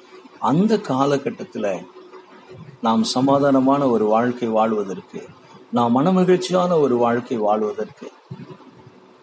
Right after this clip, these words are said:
நமக்கு கர்த்தருடைய கண்களில் கிருபை கிடைக்க வேண்டும். கர்த்தருடைய கண்களில் நமக்கு தயவு கிடைக்க வேண்டும்.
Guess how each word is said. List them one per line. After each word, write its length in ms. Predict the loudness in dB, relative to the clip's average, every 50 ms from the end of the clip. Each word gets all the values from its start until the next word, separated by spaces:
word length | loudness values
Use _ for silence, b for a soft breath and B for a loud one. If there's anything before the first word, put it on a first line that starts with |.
| -20 -12 -8
நமக்கு 480 | -4 -2 -2 -2 -4 -4 -8 -10 -6 -4
கர்த்தருடைய 600 | -4 -6 -4 0 2 4 4 6 4 2 2 0
கண்களில் 520 | 0 0 2 2 4 4 4 2 2 0
கிருபை 380 | -2 -2 0 0 2 2 0 -2
கிடைக்க 420 | -2 -4 -4 -4 -4 -6 -8 -10
வேண்டும். 360 | -10 -10 -10 -10 -10 -12 -12 -12 -10
கர்த்தருடைய 540 | -10 -10 -6 0 2 2 4 4 2 0 0
கண்களில் 460 | 0 2 2 4 4 4 2 2 2
நமக்கு 400 | 0 0 -2 -4 -6 -6 -8 -4 0
தயவு 320 | 0 2 2 0 -2 -4
கிடைக்க 400 | -6 -8 -6 -6 -6 -6 -8 -12
வேண்டும். 340 | -12 -10 -10 -10 -10 -12